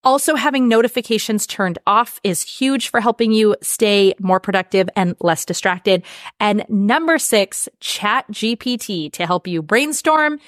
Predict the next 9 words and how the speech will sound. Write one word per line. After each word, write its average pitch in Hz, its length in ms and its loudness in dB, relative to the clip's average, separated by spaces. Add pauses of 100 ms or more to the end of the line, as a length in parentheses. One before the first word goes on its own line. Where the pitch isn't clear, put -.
(300)
to 208 320 4 (440)
help 214 260 -4
you 165 160 -4
research, 320 840 0
and 226 280 0
to 214 120 -2
help 233 240 0
you 247 160 -4
just - 320 -4